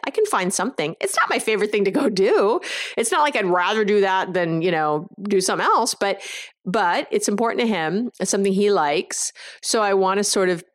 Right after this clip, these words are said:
be part of that process. Now, if I was really wonderful, I'd be outside with him, helping him, you know,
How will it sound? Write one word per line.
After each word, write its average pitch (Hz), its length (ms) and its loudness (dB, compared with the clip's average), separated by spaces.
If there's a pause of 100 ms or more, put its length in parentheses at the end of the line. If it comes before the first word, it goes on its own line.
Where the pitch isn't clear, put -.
(420)
be 190 440 2
part 185 320 0
of 185 80 0
that 147 240 -2
process. - 640 -2
Now, 170 180 0
if 165 140 -2
I 160 80 2
was 156 160 -2
really 233 200 4
wonderful, 156 640 0
I'd 151 180 -4
be 170 180 2
outside 160 500 -2
with 165 100 -2
him, 151 300 -2
helping 156 380 -2
him, 147 440 -2
you - 80 -2
know, 139 240 -2